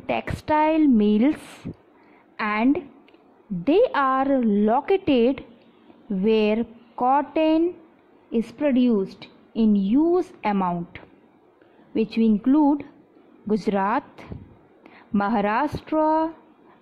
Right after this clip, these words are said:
and Tamil Nadu. Kanpur in Uttar Pradesh, Nagpur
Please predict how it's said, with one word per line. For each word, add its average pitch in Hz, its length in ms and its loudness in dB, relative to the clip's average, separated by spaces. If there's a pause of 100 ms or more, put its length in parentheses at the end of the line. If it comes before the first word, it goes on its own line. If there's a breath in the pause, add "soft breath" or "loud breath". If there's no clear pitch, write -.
(100)
and 339 320 -2
Tamil 285 260 2
Nadu. 180 400 -4 (4000)
Kanpur 349 680 -2
in 220 200 0
Uttar 220 420 -6
Pradesh, 311 840 -4 (1400)
Nagpur 202 760 -4